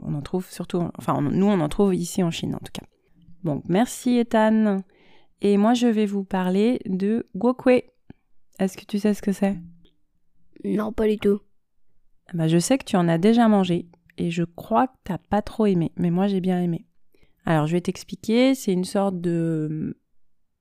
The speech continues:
Speaker 1: de pain, donc on se prépare avec de la pâte à pain, mais qui est très plat, rond, et qu'on met à cuire directement collé sur une paroi très très chaude. Ça te dit quelque chose ou pas ?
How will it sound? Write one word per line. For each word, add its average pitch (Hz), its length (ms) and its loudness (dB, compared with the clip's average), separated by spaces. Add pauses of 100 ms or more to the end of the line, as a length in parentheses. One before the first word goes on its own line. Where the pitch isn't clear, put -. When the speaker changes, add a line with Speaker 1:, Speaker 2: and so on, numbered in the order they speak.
Speaker 1:
de 165 100 2
pain, 233 480 2 (1200)
donc 165 220 -4
on 160 60 -2
se - 60 -12
prépare 175 260 -4
avec 151 160 -2
de 151 80 -2
la 147 160 -4
pâte 175 220 -2
à 156 80 -4
pain, 196 280 -4 (640)
mais 175 60 -2
qui 170 140 -4
est - 200 -6
très - 240 0
plat, 196 460 -2 (400)
rond, 170 400 0 (220)
et 180 160 0
qu'on 185 180 -2
met 190 260 4
à 160 320 0
cuire 240 460 -2
directement 202 800 0
collé 208 440 -2 (280)
sur 190 240 0
une 175 160 2
paroi 196 340 2
très - 180 -4
très 190 200 -4
chaude. 185 360 -6 (560)
Ça 190 120 -2
te 180 40 -6
dit 185 120 0
quelque 190 160 0
chose 285 200 2
ou 277 60 4
pas ? 220 220 2